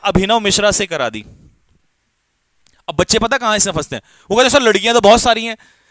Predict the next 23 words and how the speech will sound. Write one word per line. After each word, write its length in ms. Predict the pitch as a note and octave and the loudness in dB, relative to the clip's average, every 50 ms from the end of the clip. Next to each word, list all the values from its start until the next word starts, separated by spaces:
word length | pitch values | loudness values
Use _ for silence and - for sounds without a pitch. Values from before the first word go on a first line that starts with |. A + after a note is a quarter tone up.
| _ - | _ -12
लेकिन 160 | G3+ - E4 | -8 -6 -4
शादी 400 | - - C4+ A#3 A3+ A#3 - D4+ | -2 0 2 2 0 0 -2 -4
सभी 600 | - - - - - - - - A#3+ A3+ A#3 B3+ C#4 | -6 -6 -8 -8 -8 -8 -4 -2 -2 -2 -2 -2 -2
ने 120 | C#4+ C#4+ | -4 -4
नहीं 120 | C#4+ C#4+ | -4 -4
करनी 260 | B3 C4 B3 A#3 A#3 A#3 | -2 -4 -4 -2 -4 -4
ना, 260 | C4 D#4+ D4 F3 B2+ - _ _ _ _ _ _ _ _ _ _ _ _ _ _ _ _ _ _ _ _ _ _ _ _ _ _ | -2 -2 -2 -4 -6 -12 _ _ _ _ _ _ _ _ _ _ _ _ _ _ _ _ _ _ _ _ _ _ _ _ _ _
सभी 360 | - - - A3 G3+ G3+ B3 | -6 -2 0 0 2 0 -2
की 180 | A#3+ C4+ B3+ A#3+ | -2 -4 -8 -2
थोड़ी 240 | - B3+ B3 C#4 C#4+ | 2 2 2 2 0
करनी 240 | C#4+ D4 D4 D4 | -4 -6 -4 -4
है 60 | D4 D4 | -4 -2
इस 100 | C4 C#4 | -2 -2
एक 160 | C4+ B3 - | -2 -2 -4
से।" 180 | - A3+ F3 | -6 -6 -6
कितनी 340 | - - A3 G3 A#3 B3+ C#4 | -8 -10 -10 -8 -8 -8 -6
करनी 260 | A#3+ B3+ C4 B3+ C#4 | -4 -6 -6 -6 -6
है? 120 | D#4 E4+ D#4 - - - _ _ | -10 -12 -14 -16 -20 -20 _ _
एक 300 | F#3 G#3 G#3+ G#3 - _ _ | -4 -4 -4 -4 -6 _ _
की। 140 | - C#3+ A2 - - - _ _ _ _ _ _ _ _ _ _ _ _ | -14 -14 -14 -14 -18 -20 _ _ _ _ _ _ _ _ _ _ _ _
तो 280 | B3+ C#4 D#4+ E4+ F4 - _ _ - - - - _ _ - - - - - - _ - | 4 6 6 4 2 -2 _ _ -20 -20 -20 -20 _ _ -20 -20 -20 -20 -20 -20 _ -8
वन 680 | B2+ B2+ C3+ C#3+ D#3 F3+ A#3+ C#4+ D#4 D#4+ E4 E4+ E4 _ _ _ _ _ _ _ _ - | -4 -2 0 2 4 6 6 6 6 4 2 -2 -12 _ _ _ _ _ _ _ _ 2
of। 480 | A3 A#3+ B3+ C4 C4+ C4+ B3+ G3+ E3+ | 6 8 8 10 10 10 10 8 6